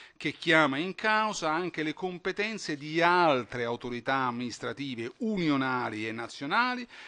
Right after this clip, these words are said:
e che trova tuttavia nell'Agenzia, soprattutto all'interno degli spazi doganali, l'amministrazione titolare di precipue funzioni di polizia tributaria e giudiziaria.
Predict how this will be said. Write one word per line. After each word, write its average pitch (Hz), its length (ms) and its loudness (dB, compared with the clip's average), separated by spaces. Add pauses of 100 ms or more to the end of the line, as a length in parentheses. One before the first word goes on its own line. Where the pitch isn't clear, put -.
(120)
e 208 180 2
che - 220 0
trova 143 440 10
tuttavia 175 920 -2
nell'Agenzia, 131 920 -4
soprattutto 117 920 -2
all'interno 127 580 0
degli 120 180 -6
spazi 170 480 -2
doganali, 147 640 -6 (280)
l'amministrazione 160 1200 2
titolare 117 640 -4
di 135 160 -10
precipue 127 920 -4
funzioni 131 680 -6
di 110 120 -10
polizia 127 440 -10
tributaria 107 720 -12
e 107 80 -14
giudiziaria. 107 720 -4